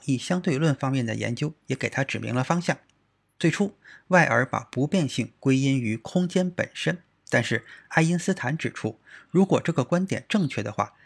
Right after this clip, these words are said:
那么绕房间旋转的钟表就无法准确地走时。要想寻找守恒的属性，首先要解决一个问题，就是对于一个场来说，相关的规范对称性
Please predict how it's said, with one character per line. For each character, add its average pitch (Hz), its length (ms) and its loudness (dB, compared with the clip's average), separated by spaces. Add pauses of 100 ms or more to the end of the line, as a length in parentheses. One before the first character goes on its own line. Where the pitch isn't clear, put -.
(160)
那 180 100 6
么 143 140 6
绕 151 180 4
房 131 220 2
间 180 180 -2
旋 117 240 -4
转 170 140 0
的 117 100 -2
钟 180 220 -2
表 - 300 -4
就 127 120 -2
无 123 200 -4
法 165 160 0
准 117 300 -4
确 - 140 -2
地 135 100 -2
走 104 220 -6
时。 120 400 -4 (580)
要 175 160 4
想 113 180 0
寻 151 200 0
找 170 160 2
守 - 240 2
恒 - 180 -2
的 175 80 -2
属 - 220 -6
性， - 260 -2 (280)
首 110 180 -4
先 165 300 0
要 135 100 0
解 - 160 -4
决 110 160 -2
一 127 80 0
个 156 120 2
问 175 160 2
题， - 240 -12 (220)
就 131 100 -2
是 113 140 0
对 165 240 0
于 160 120 0
一 151 140 0
个 131 120 0
场 - 440 -2
来 120 140 -2
说， 147 260 -2 (380)
相 180 260 0
关 190 180 4
的 165 100 2
规 180 200 0
范 165 220 -2
对 139 180 0
称 151 220 -4
性 110 220 -4